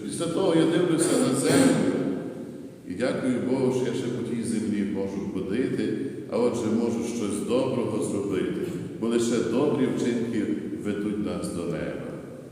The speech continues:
А тоді, каже, я відкриваю магазин і бачу людей, які приходять, і розумію, що саме вони є моїм шляхом, щоб то небо осягнути. Тому, дорогі мої,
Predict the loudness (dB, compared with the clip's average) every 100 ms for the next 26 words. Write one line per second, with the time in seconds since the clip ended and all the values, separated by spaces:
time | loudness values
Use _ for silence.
0 | -8 -4 -2 0 0 2 2 2 2 2
1 | 2 2 4 4 2 2 2 2 2 2
2 | 2 4 4 2 0 0 0 0 2 4
3 | 4 4 0 -2 -4 -2 -2 0 0 0
4 | -2 0 0 2 2 2 0 -2 -2 -2
5 | -2 -2 0 0 -2 -2 -2 -2 -2 -2
6 | 0 0 0 0 0 -2 -2 -4 -6 -10
7 | -8 -6 -4 -2 0 -2 -2 -2 -2 -2
8 | -4 -4 -4 -6 -8 -10 -10 -6 -4 -2
9 | -2 -2 -2 -2 -4 -4 -4 -4 -6 -6
10 | -8 -8 -10 -12 -10 -4 -2 0 0 2
11 | 2 2 2 2 2 -2